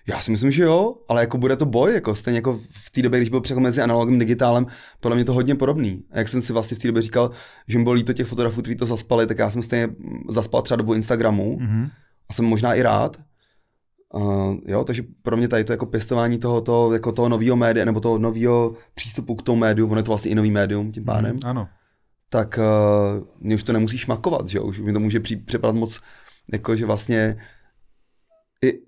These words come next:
Speaker 1: jo, to je třeba zajímavý moment, jo, takže, eh, v, mm, když jsem byl na střední, já se, já budu hrozně skákat, to bude děsivý na
Speaker 2: V pohodě,
Speaker 1: poslední to.
Speaker 2: no.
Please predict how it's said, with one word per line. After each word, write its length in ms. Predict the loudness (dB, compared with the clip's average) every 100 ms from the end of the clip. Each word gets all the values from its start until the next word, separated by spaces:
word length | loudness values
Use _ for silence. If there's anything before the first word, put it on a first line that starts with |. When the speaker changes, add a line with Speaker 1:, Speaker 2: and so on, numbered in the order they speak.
| 0
Speaker 1:
jo, 200 | 2 2
to 100 | 0
je 60 |
třeba 160 | 0 2
zajímavý 220 | 2 4
moment, 320 | 4 2 -2
jo, 120 | -6 -6
takže, 180 | -2
eh, 500 | -2 -2 -16 -12 -2 -2 -2 -8 -4
v, 320 | 0 4 4
mm, 320 | 4 2 0 -4 -12 _ _ -20 -18 -10
když 120 | -4
jsem 80 | 0
byl 60 | 0
na 80 |
střední, 580 | 0 -2 2 2 2 0 -4 -10 -8
já 80 | -8
se, 160 | -4
já 60 | -2
budu 120 | 0
hrozně 200 | 0 -2
skákat, 360 | -2 -2 -4 -4
to 40 |
bude 140 | -4 -4
děsivý 320 | -6 -2 -2
na 60 | -2
Speaker 2:
V 40 |
pohodě, 420 | -2 -2 0 -2
Speaker 1:
poslední 160 | -4 -6
to. 60 |
Speaker 2:
no. 160 | -8 -8